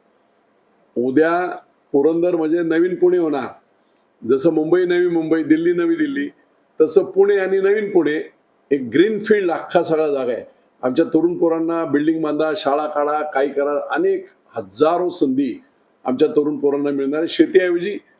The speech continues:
एक वेगळ्या प्रकारचे हे होणार आहे. त्यामुळे एअरपोर्ट असल्यामुळे डिमांड जास्त आहे. इंडस्ट्री असेल, पार्क, अ, आयटी पार्क असतील, हे इथे जास्त होईल. तिथे सुद्धा आता भोरला,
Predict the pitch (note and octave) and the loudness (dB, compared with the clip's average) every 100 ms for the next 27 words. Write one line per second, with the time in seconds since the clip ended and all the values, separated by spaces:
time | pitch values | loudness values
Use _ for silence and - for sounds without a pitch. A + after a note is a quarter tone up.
0 | _ - D#3 C#3 C#3+ E3 E3 D#3+ D#3 C3+ | _ -2 0 0 0 0 0 0 0 0
1 | D#3+ C#3+ B2+ A#2+ C3+ C3 C#3+ F3 G#3 - | 0 0 -2 -2 -2 -2 -2 -2 -4 -10
2 | _ _ _ _ _ _ C#3+ E3 E3+ A3+ | _ _ _ _ _ _ 2 2 4 4
3 | A3+ G3 G3 F3+ F3 F#3+ D#3+ C3+ D3+ D#3+ | 4 0 0 0 0 -2 -2 0 0 -2
4 | D3 B2+ A#2+ B2+ A2+ C3 - _ _ _ | -2 -4 -2 -2 -2 -6 -12 _ _ _
5 | _ C3+ C3+ D3+ - E3+ C3+ C#3+ C#3+ C#3+ | _ -2 0 -2 2 2 2 0 0 -2
6 | - A#2+ B2 B2+ A#2 G2+ A2+ G2+ - G2+ | -4 -4 -4 -2 -2 -4 -6 -4 -4 -6
7 | - D3 - B2+ - A2+ - B2 C3 _ | -4 -4 -2 -2 -2 -6 -4 -6 -6 _
8 | _ _ _ E3+ E3 F3 D3+ C3 - G#2+ | _ _ _ 0 4 2 2 -4 -2 -4
9 | F#2 - _ _ _ _ D3 D3+ F3+ F#3+ | -4 -12 _ _ _ _ 0 2 0 0
10 | F3+ F#3 F3 C3 C#3+ D#3+ C3 - | 0 0 -2 0 0 0 -4 -8